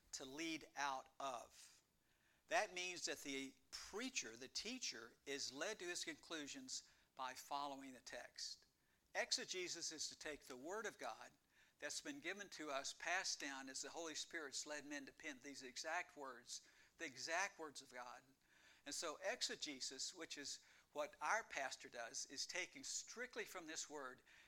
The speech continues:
and bringing from this Word the truth that he teaches us.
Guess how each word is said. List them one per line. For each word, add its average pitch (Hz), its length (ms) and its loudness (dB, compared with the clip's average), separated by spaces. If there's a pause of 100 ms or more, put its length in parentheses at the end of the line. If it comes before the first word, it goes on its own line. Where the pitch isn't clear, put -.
and 135 200 -6
bringing 156 280 0
from 135 240 -4
this 139 240 -2
Word 156 320 -2
the - 120 -10
truth 143 280 -2
that 135 120 -10
he 123 80 -6
teaches 127 440 -2
us. 135 400 -4